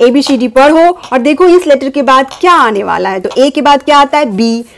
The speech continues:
D के बाद ई, P के बाद क्यू, L के बाद एम, सी के बाद डी, Q के बाद R, M के बाद एन,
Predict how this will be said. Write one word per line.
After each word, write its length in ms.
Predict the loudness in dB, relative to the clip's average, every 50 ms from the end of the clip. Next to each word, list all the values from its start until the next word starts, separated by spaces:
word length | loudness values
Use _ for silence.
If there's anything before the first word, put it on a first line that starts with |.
| -14 -4
D 160 | 0 0 2 2
के 100 | 2 0
बाद 240 | 2 2 0 0 -4 -8 _ _
ई, 340 | -4 -2 0 0 0 -2 -2 -6 -10 _ _
P 140 | -2 -2 0
के 140 | 0 0 0
बाद 260 | 2 2 0 0 -2 -6 _ _
क्यू, 420 | -2 0 2 2 4 2 2 0 -4 -10 -20 _ _ 0
L 180 | 2 2 2
के 140 | 2 0 0
बाद 280 | 2 2 2 2 0 -4 -10 _ _ _ _ _ _ _ -4
एम, 400 | -2 -2 0 0 -2 -2 -4 -6 -8 _ _ _ _ -12
सी 200 | -4 -4 -2 -2
के 120 | -2 -2
बाद 300 | 0 2 2 2 0 -2 -8 _ _ -12
डी, 500 | -6 -2 -2 0 0 2 0 0 -2 -4 -10 -18 _ _ _
Q 160 | -2 0 0
के 120 | 0 0 0
बाद 300 | 2 2 2 2 0 -4 -4 -2
R, 440 | 0 2 2 2 2 2 0 -2 -4 -10 -20 -6 -2
M 160 | -2 0 0 0
के 120 | 0 0
बाद 260 | 2 2 2 2 0 -4 _ -2
एन, 400 | -2 0 0 -2 -2 -4 -6